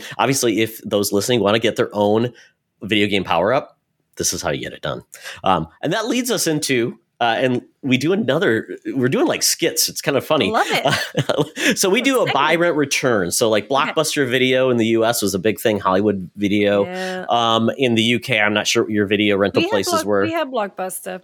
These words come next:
Speaker 1: Okay.
Speaker 2: Yeah, we did.
Speaker 1: Very good. Um, I rented my Genesis from a video store. I never owned one. I just rented it, which was, like, the worst thing. It's, like, paying way too much for, like, a weekend, but that's how I did it. Uh, so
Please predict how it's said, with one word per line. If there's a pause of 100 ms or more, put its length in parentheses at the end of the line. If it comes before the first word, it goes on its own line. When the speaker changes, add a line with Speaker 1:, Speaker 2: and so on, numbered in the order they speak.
(140)
Speaker 1:
Okay.
Speaker 2:
Yeah,
we
did.
Speaker 1:
Very
good. (540)
Um,
I
rented
my
Genesis
from
a
video
store.
I
never
owned
one.
I
just
rented
it,
which
was,
like,
the
worst
thing.
It's,
like, (480)
paying
way
too
much
for,
like,
a
weekend,
but
that's
how
I
did
it. (280)
Uh,
so